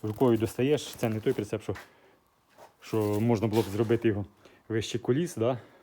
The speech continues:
Ну, саму платформу, ресори поставити, тобто зараз би тільки ось ця підошва, платформа була б ось тут, а, тобто, що ти тут, а, реально зробиш? Ось, він низький, то, е, таким чином, е, можна легко брати,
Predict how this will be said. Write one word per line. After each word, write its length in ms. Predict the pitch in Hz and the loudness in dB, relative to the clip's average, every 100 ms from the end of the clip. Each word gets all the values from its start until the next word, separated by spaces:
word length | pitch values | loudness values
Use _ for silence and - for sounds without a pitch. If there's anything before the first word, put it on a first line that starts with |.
| _ _ | _ _
Ну, 140 | 131 107 | -4 -4
саму 280 | - 117 | -2 -2
платформу, 520 | 110 113 - 139 110 101 | -2 -2 2 2 2 -2
ресори 320 | 107 143 117 | 0 0 0
поставити, 520 | - - 131 110 113 | -2 0 2 2 0
тобто 280 | 110 - 107 | -4 -4 0
зараз 220 | 117 107 | 2 2
би 140 | 104 - - - - | 0 -6 -10 -16 -8
тільки 280 | 123 107 - _ _ _ _ | -4 -4 -6 _ _ _ _
ось 120 | 107 - | -6 -2
ця 180 | 113 - - | -2 -2 -4
підошва, 420 | 117 131 131 110 | 2 2 2 -2
платформа 440 | - - 135 110 | -4 -2 0 0
була 180 | 101 110 | 0 0
б 40 | 104 | 0
ось 120 | 104 | -4
тут, 220 | - 120 | -6 -4
а, 80 | 98 | -4
тобто, 320 | 110 - 98 - _ _ _ _ _ _ | -4 -4 -6 -8 _ _ _ _ _ _
що 160 | - 113 | -6 -4
ти 100 | 104 | -4
тут, 180 | 98 95 | -4 -8
а, 80 | - - | -10 -8
реально 340 | 107 113 104 104 | -2 0 0 0
зробиш? 340 | 110 95 - _ _ _ _ _ _ _ - - - - | -2 -2 -8 _ _ _ _ _ _ _ -20 -18 -14 -4
Ось, 160 | 113 104 | -4 0
він 160 | 127 | 2
низький, 340 | 131 - 190 185 | 2 4 4 4
то, 220 | 127 107 - | 2 0 0
е, 140 | 131 120 | 0 0
таким 280 | - 131 | 0 -2
чином, 320 | - 156 127 107 - - - - - _ - | 2 2 2 0 -8 -20 -20 -20 -20 _ -2
е, 160 | 113 117 | 2 4
можна 240 | 123 120 | 2 4
легко 280 | 127 120 120 | 2 2 2
брати, 380 | 135 160 131 | 2 2 0